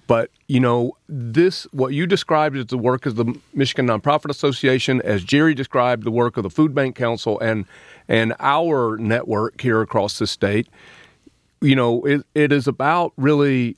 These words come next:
a blending, but it's about finding, you know, the best investors. And what we say is, is we need to find those who win when we win.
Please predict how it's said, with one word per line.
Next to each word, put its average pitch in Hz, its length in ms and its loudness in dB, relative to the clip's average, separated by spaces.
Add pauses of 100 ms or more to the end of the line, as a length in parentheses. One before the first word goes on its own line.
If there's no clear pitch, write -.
a 120 100 -6
blending, 113 840 0
but 117 300 0
it's 127 200 -2
about 131 320 0
finding, 160 680 0
you 131 100 2
know, 117 160 0
the 113 160 -2
best 143 320 0
investors. 113 580 -2
And 110 200 0
what 143 400 0
we 160 200 2
say 120 400 0
is, 107 240 -2 (320)
is 120 340 2
we 151 200 2
need 160 160 0
to 135 80 -6
find 131 420 0 (360)
those 135 460 2
who 139 140 0
win 120 420 2
when 101 200 0
we 110 140 2
win. - 400 -10